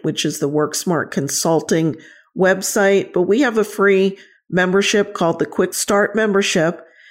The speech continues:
and you can download the Ladder of Inference. It's a great reference about thinking patterns that's gonna help you stay objective. And it really does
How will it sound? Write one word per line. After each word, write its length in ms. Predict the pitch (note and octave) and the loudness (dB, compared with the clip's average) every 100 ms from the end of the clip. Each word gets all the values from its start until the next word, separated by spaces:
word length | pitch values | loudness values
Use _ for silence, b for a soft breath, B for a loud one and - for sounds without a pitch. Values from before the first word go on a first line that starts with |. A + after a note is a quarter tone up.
| B B | B B
and 200 | G#3+ A#3+ | 0 2
you 100 | B3+ | 2
can 220 | B3+ A#3+ | 2 2
download 560 | G#3+ G#3 G#3 G3+ G3+ G3+ | 4 4 4 4 4 2
the 100 | F#3+ | 2
Ladder 480 | D#3+ F3 F#3 F3 D#3+ | 4 4 4 4 2
of 140 | - | 0
Inference. 760 | E3 F3 F3+ C3+ F2 C#2 - - b b b b b - | -2 -2 2 2 2 -2 -6 -6 b b b b b -2
It's 220 | B3 B3 | 0 2
a 60 | G#3+ | 2
great 440 | - G3 G3+ - | 2 4 4 2
reference 520 | F3+ F3 F3 F3+ F3 | 2 2 0 0 0
about 340 | F#3 D#3 C#3+ - | -2 0 -2 -2
thinking 400 | F3+ G3 G3+ G3+ | -2 2 0 2
patterns 540 | A#3+ F#3+ G3+ G3+ G3 | 2 2 2 2 2
that's 200 | F3+ F3 | -2 -2
gonna 220 | - E3+ | -2 0
help 300 | F#3+ F#3 F3+ | 2 0 0
you 140 | F3 E3 | 0 0
stay 280 | - F3 D#3+ | 0 0 0
objective. 720 | D#3+ F3 E3+ E3+ F#3+ F3+ - b b b - | 0 0 0 0 0 0 -4 b b b -2
And 140 | F#3+ | 0
it 40 | C#3 | 2
really 400 | F#3 G3 G3 G3 | 2 4 4 2
does 640 | G3 F#3 F#3 E3 - | 2 2 2 0 -4